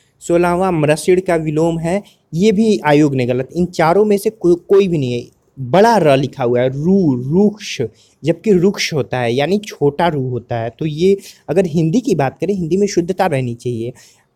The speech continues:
पता नहीं आयोग कैसे अपने हिंदी वाले अन्य एग्जाम्स लेगा, जब इतनी हिंदी में मिस्टेक इन दोनों पेपरों में हो गई। खैर, तो ये र बड़ा हुआ है, फिर भी आयोग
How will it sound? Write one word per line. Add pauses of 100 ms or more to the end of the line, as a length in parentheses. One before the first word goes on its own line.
(220)
पता
नहीं
आयोग
कैसे
अपने
हिंदी
वाले
अन्य
एग्जाम्स
लेगा,
जब
इतनी
हिंदी
में
मिस्टेक
इन
दोनों
पेपरों
में
हो
गई। (1040)
खैर,
तो
ये
र
बड़ा
हुआ
है,
फिर
भी
आयोग